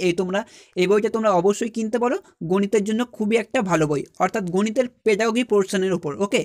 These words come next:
এতক্ষণ আমরা বললাম গণিতের যে থিওরি অর্থাৎ অঙ্কগুলি, আর এটা সম্পূর্ণ পেডাগগির ওপর, খুবই সুন্দর একটা বই, ওকে?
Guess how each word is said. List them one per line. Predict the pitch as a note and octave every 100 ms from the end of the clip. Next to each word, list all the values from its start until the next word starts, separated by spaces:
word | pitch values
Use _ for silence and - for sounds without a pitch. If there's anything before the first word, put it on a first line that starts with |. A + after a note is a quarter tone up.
| - _ _ _ _ _ F3+
এতক্ষণ | F3 G#3+ A#3+ A#3
আমরা | A#3 G#3
বললাম | A3 C4 F4+ - - F3
গণিতের | G3 G3 G3
যে | G3
থিওরি | A#3 A#3 B3 F#3
অর্থাৎ | F3+ G3+ G3 F#3
অঙ্কগুলি, | G#3 A3+ B3+ G4 - -
আর | E3+ E3+
এটা | G#3 A3
সম্পূর্ণ | - F#3 A#3 A3 B3+ -
পেডাগগির | G3 E3+ F3+ F3+ D#3+ D3
ওপর, | D#3+ D3+ -
খুবই | F#3 A3 -
সুন্দর | E3+ E3+ G3+ E3
একটা | D#3 D3
বই, | C3+ G3+
ওকে? | G3+